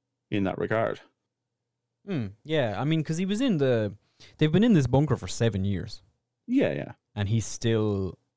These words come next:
Speaker 2: I guess he was just holding on. Everybody else in the bunker was in love and in relationships. It was just him.
Speaker 1: Yeah, and they moved on, like,
Speaker 2: He was
Speaker 1: yeah.
Speaker 2: just, like, stuck holding on to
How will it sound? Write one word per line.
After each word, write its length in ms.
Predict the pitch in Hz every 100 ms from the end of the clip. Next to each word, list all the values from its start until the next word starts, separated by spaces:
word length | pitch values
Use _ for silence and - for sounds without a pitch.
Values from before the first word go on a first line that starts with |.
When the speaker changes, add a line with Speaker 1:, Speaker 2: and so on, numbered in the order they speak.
| _ _ _ _ _ _ _ _ _ _ -
Speaker 2:
I 60 |
guess 240 | 113 - 120
he 100 | 120
was 160 | 110 95
just 180 | 101
holding 500 | 87 117 131 131 120
on. 140 | 110 113
Everybody 400 | 135 170 165 143
else 180 | 123 123
in 60 | 117
the 60 |
bunker 320 | 104 104 107
was 140 | 104 101
in 100 | 110
love 340 | 90 92 90
and 100 | 95
in 100 | 98
relationships. 600 | 92 95 85 - - 87 85
It 40 |
was 80 | 95
just 220 | 107 -
him. 120 | 107
Speaker 1:
Yeah, 60 | 110
and 80 | 135
they 80 |
moved 220 | 185 226 254
on, 240 | 208 90
like, 140 | 71
Speaker 2:
He 80 | 123
was 120 | 127 113
Speaker 1:
yeah. 100 | 117
Speaker 2:
just, 120 | -
like, 240 | 107 98 -
stuck 760 | - - - 123 107 - - - _
holding 520 | _ - 117 117 110 107
on 260 | 107 104
to 480 | - 110 101 98 92